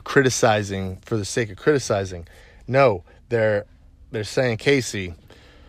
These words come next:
hey, I don't know why you're doing this. I don't know when you picked this habit up, but, uh, look, it's not, it's not, it's not working for you."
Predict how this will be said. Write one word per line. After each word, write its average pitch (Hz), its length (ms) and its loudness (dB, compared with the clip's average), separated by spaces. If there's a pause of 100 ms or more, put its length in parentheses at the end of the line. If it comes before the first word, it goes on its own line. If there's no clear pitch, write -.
(580)
hey, 127 420 4 (320)
I 127 80 4
don't 139 120 6
know 135 120 8
why 123 220 8
you're 127 160 4
doing 135 240 6
this. 143 180 4
I 131 60 6
don't 127 120 6
know 120 160 2
when 131 160 2
you 127 80 -2
picked 135 260 -2
this 135 180 -2
habit 131 320 2
up, 131 280 6
but, 110 440 4
uh, 95 540 2 (380)
look, 107 240 -6
it's 98 220 -8
not, 107 240 0
it's - 220 -6
not, 104 300 -2 (360)
it's - 100 -14
not 107 160 -4
working 101 280 -4
for 90 240 -10
you." 82 180 -12